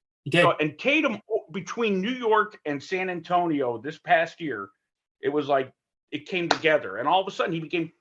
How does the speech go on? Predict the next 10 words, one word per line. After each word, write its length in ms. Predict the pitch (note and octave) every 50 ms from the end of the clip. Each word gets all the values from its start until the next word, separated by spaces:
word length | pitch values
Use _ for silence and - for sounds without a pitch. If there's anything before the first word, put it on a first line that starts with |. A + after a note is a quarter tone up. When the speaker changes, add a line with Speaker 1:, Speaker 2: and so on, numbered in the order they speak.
| _ _ _ -
Speaker 2:
charismatic, 680 | - F#3+ F#3 F3 E3+ D3 D#3+ A3 C4 D4+ A#3+ D3+ - -
and 80 | D3+ D3+
now 140 | F#3+ A#3+ C#4+
he's 120 | C4+ -
like 140 | A#3 A3 -
a 60 | F3
leader. 540 | D#3+ E3+ G3+ A#3 A#3+ G#3 D#3+ A#2+ G2+ F#2+ - _ _ _ _ _ _
He's 200 | - C#3 C3+ - _
saying 400 | - - - G3+ G#3+ G#3 E3+ C#3+
leadership 560 | C#3+ D#3+ G3+ A3 G#3 G3 D#3 A#2+ - - -